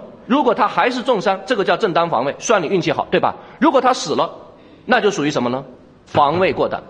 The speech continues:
那一旦他属于防卫过当，就意味着你要不要救他？你当然要救他，因为防卫过当是不是犯罪？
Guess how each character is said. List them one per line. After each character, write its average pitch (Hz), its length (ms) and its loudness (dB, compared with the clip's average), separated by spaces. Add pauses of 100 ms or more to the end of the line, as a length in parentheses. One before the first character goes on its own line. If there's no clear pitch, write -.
(260)
那 262 140 2
一 247 180 -2
旦 302 180 2
他 269 140 2
属 220 140 2
于 208 80 2
防 202 200 0
卫 240 120 2
过 220 160 0
当， 202 160 0
就 - 100 -2
意 254 140 0
味 220 120 2
着 180 140 2
你 185 120 0
要 214 120 4
不 180 60 2
要 147 40 -2
救 143 100 -2
他？ 98 120 -8 (560)
你 151 220 0
当 196 320 0
然 120 160 -2
要 120 120 -2
救 - 160 -8
他， - 120 -18
因 220 140 0
为 220 100 2
防 214 240 0
卫 226 100 2
过 202 140 0
当 175 120 0
是 214 120 -2
不 156 80 -2
是 135 80 -4
犯 113 160 0
罪？ 82 140 -10